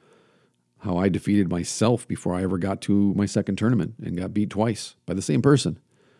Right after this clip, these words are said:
He didn't beat me. I beat myself. He was just there to finish the story, to close the book on what I had already done to myself. And it was all mental. Physically, we were the same weight.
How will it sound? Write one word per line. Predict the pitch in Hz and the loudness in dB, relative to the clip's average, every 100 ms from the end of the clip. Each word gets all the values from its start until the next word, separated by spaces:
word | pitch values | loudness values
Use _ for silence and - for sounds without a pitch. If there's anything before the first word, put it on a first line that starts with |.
| _ _ _ _ _ _ _ _ _ _ _ _ _ _ _ _ | _ _ _ _ _ _ _ _ _ _ _ _ _ _ _ _
He | - 143 | 4 6
didn't | 113 87 | 6 2
beat | 95 | -2
me. | 90 92 | -2 0
I | |
beat | 101 - | 0 0
myself. | 82 - 85 113 - _ _ _ | -4 -4 -4 -6 -14 _ _ _
He | - 120 | 0 4
was | 110 95 | 4 4
just | 104 82 87 | 0 -2 -2
there | 95 95 | 0 0
to | - - 98 90 85 | -4 -4 0 0 0
finish | - 110 95 90 - 170 - _ - | -2 -2 0 -2 -6 -12 -20 _ -8
the | 92 | -6
story, | - - 87 85 | -6 0 0 2
to | 82 | -2
close | - 92 87 | -2 -2 -2
the | 78 | -4
book | 82 78 | -6 -6
on | 78 80 80 _ - | -8 -10 -12 _ -6
what | 98 87 | -4 -2
I | |
had | 90 | -4
already | 80 87 | -4 -4
done | 85 82 | -6 -6
to | 78 | -8
myself. | 76 - - _ _ _ _ _ _ _ _ - | -8 -10 -14 _ _ _ _ _ _ _ _ -2
And | 117 | 2
it | |
was | 104 - | 2 0
all | 110 110 | 2 4
mental. | 101 87 - 101 _ _ _ | 4 2 -2 -10 _ _ _
Physically, | - 135 151 151 156 175 - | 4 6 6 2 2 0 -2
we | 98 | -2
were | 87 | 0
the | 85 | -2
same | - 78 78 | -2 -2 2
weight. | 113 139 | 2 2